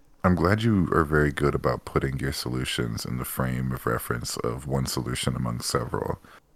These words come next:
because I feel like oftentimes I try to look at solutions as just such one size fits all, and it's a good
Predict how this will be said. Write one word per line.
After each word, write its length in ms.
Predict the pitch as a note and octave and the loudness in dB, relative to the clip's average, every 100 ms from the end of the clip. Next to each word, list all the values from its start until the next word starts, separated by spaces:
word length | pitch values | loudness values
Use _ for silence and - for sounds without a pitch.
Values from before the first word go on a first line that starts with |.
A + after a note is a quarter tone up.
| _ | _
because 680 | D2 - C#2+ C2+ C2 - - - | -6 2 2 2 0 -2 -4 -2
I 60 | |
feel 240 | E2 D#2+ D2+ | 0 2 2
like 180 | C2 A#1+ | 2 0
oftentimes 800 | - - - - B1 A#1+ B1 | -2 -4 -6 -4 -4 -2 -2
I 60 | B1+ | -2
try 180 | - A#1+ | -2 -2
to 80 | B1+ | -2
look 180 | B1+ | -4
at 80 | B1 | -4
solutions 560 | - C2 C2 - B1 - | -4 -2 -2 -2 -4 -4
as 140 | - | -6
just 180 | C2 - | -4 0
such 320 | C2 - - | -2 -2 -4
one 180 | C2+ B1+ | -2 -2
size 280 | - B1 A#1 | -2 -2 -2
fits 280 | - C2 - | -4 -2 0
all, 320 | B1 C#2 D2 - - - | 0 2 0 -4 -20 -10
and 160 | - C2+ | -4 -2
it's 160 | - - | -2 -4
a 40 | |
good 380 | - D#2 D2+ | 0 0 0